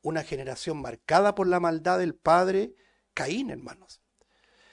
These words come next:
Entonces, el hombre descubre la música, pero la lleva también a propósitos que son ilegítimos delante de Dios. La Biblia habla de la música, está presente la melodía, la armonía, el ritmo.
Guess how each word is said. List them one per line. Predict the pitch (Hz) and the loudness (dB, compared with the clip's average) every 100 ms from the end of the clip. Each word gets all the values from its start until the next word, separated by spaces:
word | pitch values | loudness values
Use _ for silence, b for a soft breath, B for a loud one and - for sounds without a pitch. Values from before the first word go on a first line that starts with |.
| _ | _
Entonces, | - 254 - - | -4 -2 -2 -2
el | - 196 | 0 2
hombre | 262 269 254 | 2 2 0
descubre | 196 - 190 233 262 | -2 -2 -4 -2 0
la | 269 | 0
música, | 247 185 - - 226 | 0 0 -4 -4 -2
pero | 214 190 | 2 2
la | 180 175 | 2 0
lleva | 185 240 233 | 0 0 2
también | 196 185 214 | 0 2 4
a | 202 | 4
propósitos | 185 185 202 - - - | 2 2 2 0 -8 -10
que | - 180 | -10 -6
son | - 208 208 _ _ _ | 0 0 -2 _ _ _
ilegítimos | 226 240 226 254 247 208 170 151 | -6 -4 -4 -8 -8 -4 -4 -2
delante | 165 165 - 143 | 0 -2 -4 -8
de | 143 | -8
Dios. | 254 240 - - _ - - _ b b b | -8 -8 -10 -16 _ -20 -20 _ b b b
La | 151 | 2
Biblia | 170 254 247 233 262 | 4 6 8 10 10
habla | 285 254 | 10 8
de | 240 | 6
la | 226 | 8
música, | 254 247 247 247 240 240 B B | 6 6 2 4 4 2 B B
está | 208 190 - 240 247 | -4 -2 6 8 8
presente | 220 - 240 240 240 220 | 4 6 6 6 4 4
la | 196 | 4
melodía, | 180 175 175 220 220 202 | 4 2 2 2 4 4
la | 180 | 4
armonía, | 170 175 208 208 | 2 2 4 6
el | 175 | 4
ritmo. | 170 226 196 196 214 | 2 2 4 4 2